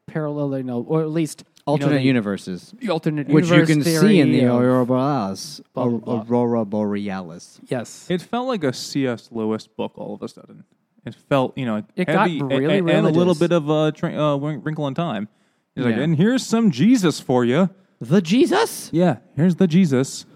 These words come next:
Speaker 3: And, uh, when you sin, Jesus comes dust on you, and then it sticks to you when you're older.
Speaker 2: Eat this and be ha-,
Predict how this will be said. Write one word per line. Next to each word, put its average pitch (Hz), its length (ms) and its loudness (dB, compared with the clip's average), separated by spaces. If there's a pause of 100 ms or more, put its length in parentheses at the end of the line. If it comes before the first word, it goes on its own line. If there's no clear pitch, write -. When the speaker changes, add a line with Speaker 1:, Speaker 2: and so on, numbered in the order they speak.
(380)
Speaker 3:
And, 123 240 -4
uh, 120 320 0
when 131 180 -2
you 127 80 0
sin, 180 460 0
Jesus 147 400 -2
comes 180 360 2
dust 165 320 0
on 117 200 0
you, 101 220 0
and 117 180 0
then 113 100 -2
it 107 100 -8
sticks - 420 -6
to - 120 -6
you 117 100 0
when 107 140 -2
you're 101 140 -2
older. 104 500 -2 (640)
Speaker 2:
Eat 131 200 -12
this - 360 -14 (480)
and 107 200 -14
be 98 100 -12
ha-, 95 200 -12